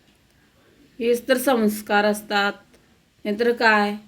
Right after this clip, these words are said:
हल्लीची पोरं म्हातारपणची काठी आश्रममध्येच करावी लागत आहे. मुलं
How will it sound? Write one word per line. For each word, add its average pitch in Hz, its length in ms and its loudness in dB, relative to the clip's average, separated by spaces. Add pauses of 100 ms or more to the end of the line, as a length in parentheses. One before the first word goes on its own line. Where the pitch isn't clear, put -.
(480)
हल्लीची 208 580 -2
पोरं 220 580 2 (1040)
म्हातारपणची 214 840 0
काठी 220 380 -2
आश्रममध्येच 214 840 0 (1040)
करावी 202 380 0
लागत 196 360 -2
आहे. 190 420 -8 (2000)
मुलं 226 500 2